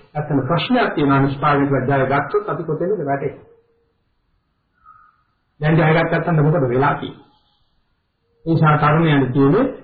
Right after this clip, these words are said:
මහා විපරිසර අදහසක්. නමුත් අපේ වාසනාවට තාම සර්වඥ මේ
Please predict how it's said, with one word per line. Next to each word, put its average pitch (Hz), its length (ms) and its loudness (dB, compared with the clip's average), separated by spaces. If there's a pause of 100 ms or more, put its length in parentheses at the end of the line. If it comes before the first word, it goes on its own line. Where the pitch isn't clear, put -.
මහා 156 400 0
විපරිසර 170 460 2
අදහසක්. 127 380 0 (920)
නමුත් 151 220 0
අපේ 127 240 0
වාසනාවට 139 720 0
තාම 143 420 2 (440)
සර්වඥ 160 1000 -4
මේ 120 320 -4